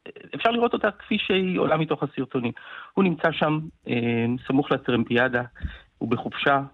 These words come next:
חזר מעזה, אה, ושם הוא עומד פתאום, כמו האחרים, שומע יריות, קריאות מחבלים, משתטח הוא והחייל שלצידו על הקרקע,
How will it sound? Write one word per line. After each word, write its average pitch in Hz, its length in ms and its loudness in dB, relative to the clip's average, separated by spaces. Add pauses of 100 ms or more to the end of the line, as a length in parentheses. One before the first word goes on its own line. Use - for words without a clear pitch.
(200)
חזר 107 280 0
מעזה, 120 400 0 (560)
אה, 110 60 0 (880)
ושם 160 260 2
הוא 151 140 6
עומד 131 260 6
פתאום, 190 560 4 (100)
כמו 170 300 4
האחרים, 147 560 2
שומע 135 380 2
יריות, 127 560 2
קריאות 127 400 -2
מחבלים, 131 680 -2 (100)
משתטח 127 720 -2
הוא 147 220 -2
והחייל 120 680 0
שלצידו 120 580 -4
על 117 100 -2
הקרקע, - 1120 -2